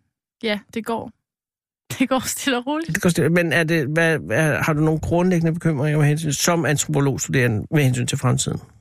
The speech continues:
Speaker 1: Mm.
Speaker 2: Altså, hvad kan histe op?
Speaker 1: Der er mange ting, der kan histe op. <laughs> Øhm.
Speaker 2: Men hvad hisser der værst op, eller bedst op?
Speaker 1: Åh, ja. Øh,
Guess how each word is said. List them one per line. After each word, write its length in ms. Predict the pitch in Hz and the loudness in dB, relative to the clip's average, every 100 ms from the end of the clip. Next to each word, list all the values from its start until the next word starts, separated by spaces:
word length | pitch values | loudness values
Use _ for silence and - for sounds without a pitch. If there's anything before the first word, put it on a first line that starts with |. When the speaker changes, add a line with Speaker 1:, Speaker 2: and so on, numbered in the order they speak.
| _ | _
Speaker 1:
Mm. 540 | 202 196 185 185 180 175 _ _ _ _ _ _ _ _ 151 | -4 -4 -4 -6 -8 -12 _ _ _ _ _ _ _ _ 0
Speaker 2:
Altså, 160 | 135 | 4
hvad 140 | 147 151 | 4 2
kan 120 | 151 | 2
histe 240 | 143 - | 2 0
op? 140 | 131 127 _ _ _ _ _ _ _ _ | -2 -4 _ _ _ _ _ _ _ _
Speaker 1:
Der 60 | 190 | -4
er 100 | 190 | -2
mange 320 | 185 208 208 | -2 -4 -6
ting, 280 | - 208 202 | -6 -4 -2
der 40 | - | 0
kan 280 | 262 196 311 | 0 2 0
histe 560 | 370 403 453 302 381 370 330 349 | 0 -2 -2 -2 0 0 0 -2
op. 100 | 285 320 | -2 -2
<laughs> 1300 | 330 359 339 453 - 392 - 339 339 349 254 - 269 | -4 -2 -2 -2 -2 -6 -4 -2 -2 -4 -6 -2 2
Øhm. 600 | 240 220 202 190 180 - - | 2 0 0 0 0 -2 0
Speaker 2:
Men 120 | 160 | 2
hvad 120 | 156 | 4
hisser 240 | 151 156 | 4 2
der 100 | 143 | 2
værst 320 | 131 127 139 - | 2 0 0 -4
op, 140 | - - | -6 0
eller 140 | 120 | 0
bedst 340 | 123 127 - - | 2 0 0 -4
op? 80 | - - _ _ _ _ _ _ _ - | -8 -14 _ _ _ _ _ _ _ -6
Speaker 1:
Åh, 60 | 175 - - _ _ - | -4 -10 -20 _ _ -6
ja. 200 | 196 185 - _ _ - | -4 -4 -6 _ _ -6
Øh, 500 | 180 185 - - - | -2 0 0 -2 -4